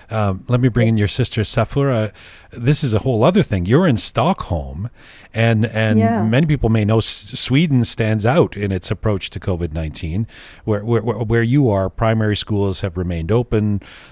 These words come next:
Speaker 1: restaurants too, though I know tables are set further apart from each other. Nightclubs can operate as long as the manager ensures that people keep an arm's length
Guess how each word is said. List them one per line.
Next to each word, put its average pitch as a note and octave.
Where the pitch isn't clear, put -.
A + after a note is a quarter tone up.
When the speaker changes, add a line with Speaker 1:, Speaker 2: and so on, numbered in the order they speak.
Speaker 1:
restaurants G#2+
too, G#2+
though F2+
I F2+
know F2+
tables F#2
are E2+
set -
further F2+
apart G2+
from G#2
each F#2+
other. G2+
Nightclubs A#2+
can A2
operate G#2+
as F#2
long G#2+
as F#2+
the G2+
manager G2
ensures G#2
that G#2
people A2
keep -
an F#2+
arm's G#2
length G#2